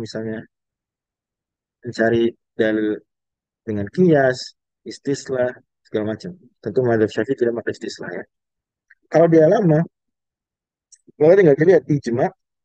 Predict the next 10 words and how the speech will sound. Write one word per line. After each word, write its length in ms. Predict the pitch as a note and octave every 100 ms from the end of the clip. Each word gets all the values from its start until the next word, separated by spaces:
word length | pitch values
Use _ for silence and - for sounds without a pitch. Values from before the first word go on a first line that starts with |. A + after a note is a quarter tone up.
| _ _ _ _ _ _ _ _ -
atau 200 | A#2+ -
ikhtilaf. 480 | D3+ - F#3 B2 B2 _ _ _ _ _ _ _ _ _ _ _ _ _ _ _ _ _ _ _ _ _ _ _ _ _ _ _ _ _ _ _ _ _ _ _ _ _ _ _ _ -
Kalau 160 | D#3
dia 240 | E3+ D#3 C#3+
ijma, 400 | C3+ A#2+ D#3 A3 _ _ _ _ _ _ _ _ _ _ _ _ _ _ _ A2+
hanya 320 | B2+ E3 G3
bisa 400 | C3 A#2+ C#3 - _ _ _ _ _ _ _ _ -
ikut 160 | -
ijma. 400 | F#3 E3 C3+ C3 - _ _ _ _ _ _ _ _ _ _ _ _ _ _ _ _
Karena 160 | -